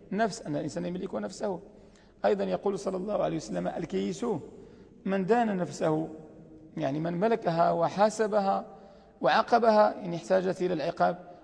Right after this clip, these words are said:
"الكيس من دان نفسه وعمل لما بعد الموت، والعاجز من أتبع نفسه هواها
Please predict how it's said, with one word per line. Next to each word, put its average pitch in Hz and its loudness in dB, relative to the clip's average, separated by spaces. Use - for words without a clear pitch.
"الكيس 180 -2
من 175 -4
دان 196 -2
نفسه 170 -6
وعمل 151 -4
لما 156 -2
بعد 135 -2
الموت، 160 -2
والعاجز 139 -4
من 156 -4
أتبع 165 -6
نفسه 170 -4
هواها 170 2